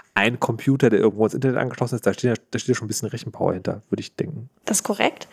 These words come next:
Speaker 2: Ähm, aber bei Semantic Media Wiki geht's ja nicht nur darum, dass man, ähm, Teile von dem Text maschinenlesbar auszeichnet,
Speaker 1: Mhm.
Speaker 2: sondern eben der Clou ist ja dann, dass man darüber Abfragen machen kann.
Speaker 1: Ja.
Speaker 2: Und die Abfragen in dem Fall würden über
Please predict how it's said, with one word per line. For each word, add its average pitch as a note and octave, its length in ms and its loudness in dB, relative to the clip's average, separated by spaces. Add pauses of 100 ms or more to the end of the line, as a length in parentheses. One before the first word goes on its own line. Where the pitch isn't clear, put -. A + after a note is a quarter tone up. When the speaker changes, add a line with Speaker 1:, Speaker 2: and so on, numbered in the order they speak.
(360)
Speaker 2:
Ähm, A3 440 4 (120)
aber G#3+ 400 2 (520)
bei G#3+ 120 4
Semantic A3 320 -2
Media A#3+ 260 2
Wiki A#3+ 180 -6
geht's A3+ 200 -8
ja A3+ 80 0
nicht A3+ 200 0
nur B3 100 2
darum, A3 440 -2 (260)
dass - 120 -6
man, A3 480 0 (200)
ähm, A3 600 -2 (240)
Teile A3+ 260 0
von A3+ 140 -2
dem A3 120 0
Text - 280 -10
maschinenlesbar G#3+ 580 -2
auszeichnet, A#2 600 -2
Speaker 1:
Mhm. D3 40 -6 (340)
Speaker 2:
sondern A#3 380 2
eben A3+ 480 -2
der A3 140 0
Clou C#4+ 280 0
ist A#3 140 -2
ja G#3+ 80 0
dann, A3 180 -2
dass A3 140 -2
man G#3+ 120 -4
darüber G#3 280 -2
Abfragen - 380 -4
machen - 200 -8
kann. - 200 0
Speaker 1:
Ja. A2+ 240 2 (440)
Speaker 2:
Und A#3 160 2
die A#3 80 4
Abfragen A#3 840 0
in A3+ 160 0
dem A#3+ 140 -2
Fall A#3 300 -2
würden A3+ 300 0
über G#3+ 560 -2